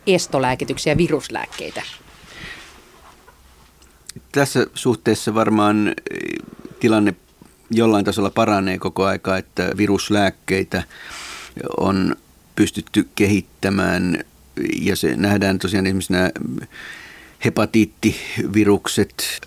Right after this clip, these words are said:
Speaker 2: ja hivi on saatu näillä lääkkeillä aika hyvin kuriin, ja, ja tota, myös tämmöinen iso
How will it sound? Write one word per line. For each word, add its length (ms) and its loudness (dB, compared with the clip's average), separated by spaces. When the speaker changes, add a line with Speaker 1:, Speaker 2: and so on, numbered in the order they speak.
Speaker 2:
ja 180 0
hivi 460 4
on 280 0
saatu 460 0
näillä 340 0
lääkkeillä 680 0
aika 260 -4
hyvin 280 -2
kuriin, 460 2
ja, 260 0
ja 160 0
tota, 320 -2
myös 300 -2
tämmöinen 300 2
iso 340 4